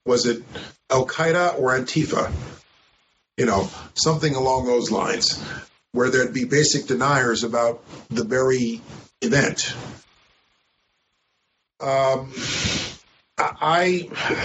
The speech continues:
I, I believe that I, I'm still an optimist about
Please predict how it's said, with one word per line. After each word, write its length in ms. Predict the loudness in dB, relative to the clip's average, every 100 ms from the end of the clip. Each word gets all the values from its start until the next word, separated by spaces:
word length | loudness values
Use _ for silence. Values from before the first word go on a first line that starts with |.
| -6 -10 -18 _ _ _ -4
I, 220 | 2 2 2 0
I 120 | 2
believe 640 | 2 2 2 0 -2 -6 -14 -10 0
that 320 | 2 2 -2 -12 -16 -16 _ _ _ _ _ _ _ _ _ _ _ _ _ _ _ _ _ _ _ _ _ _ _ _ _ _ _ _ _ -2
I, 240 | 2 2
I'm 100 | 2
still 300 | 2 0 2
an 80 | 2
optimist 680 | 0 0 0 0 0 -4 -10 -12 -16 -20 _ _ _ _
about 480 | -4 0 2 2 -2